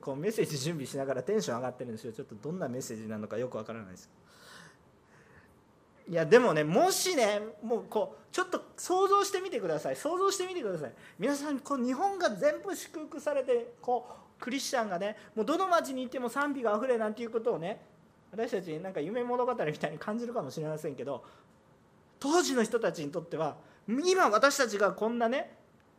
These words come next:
アジアの言葉でね、髪の毛真っ黒な人たちがね、まあ、時々いろいろ茶色になってたり紫になってる人もいるかもしれないですけど、まあ、わかんないですけど、とにかくですね、えー、もう、お-、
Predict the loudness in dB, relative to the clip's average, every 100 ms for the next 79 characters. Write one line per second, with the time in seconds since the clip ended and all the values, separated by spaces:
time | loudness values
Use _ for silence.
0 | _ _ _ -8 -4 -4 0 0 0 0
1 | 0 0 0 -6 -14 -20 -20 _ _ _
2 | _ -8 -4 -4 -2 -4 -2 -2 -2 -4
3 | -4 -4 -6 -8 -12 -12 -16 -20 _ _
4 | _ _ _ _ _ -18 -10 -6 -6 -4
5 | -4 -2 -4 -6 -10 -20 _ -12 -8 -8
6 | -6 -8 -8 -10 -10 -8 -8 -10 -10 -12
7 | -12 -14 -14 -12 -10 -8 -6 -6 -6 -8
8 | -6 -4 -2 0 2 2 0 0 -2 -2
9 | -2 2 2 4 4 4 2 0 -2 -16
10 | -14 -8 -6 -4 -4 -6 -8 -20 -20 _
11 | -4 -2 -2 -4 -6